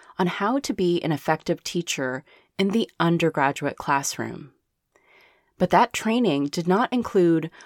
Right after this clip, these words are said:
learning how to be a good leader of a graduate seminar, at least when I was in my graduate program. So when I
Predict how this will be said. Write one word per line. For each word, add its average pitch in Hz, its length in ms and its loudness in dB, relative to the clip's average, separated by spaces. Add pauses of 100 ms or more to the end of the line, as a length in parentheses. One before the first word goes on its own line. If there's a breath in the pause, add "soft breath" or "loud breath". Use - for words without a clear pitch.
(160 loud breath)
learning 185 400 4
how 175 240 2
to 170 120 -6
be 156 160 2
a 147 60 2
good 156 260 0
leader 143 600 0
of 156 120 0
a 160 60 0
graduate 147 640 0
seminar, 123 600 -4 (680 loud breath)
at 165 140 0
least 190 280 0
when 165 140 0
I 156 200 0
was 139 200 0
in 139 180 -4
my 131 160 -4
graduate 123 440 -6
program. 127 640 -8 (1600 soft breath)
So - 180 2
when 240 160 4
I 302 240 2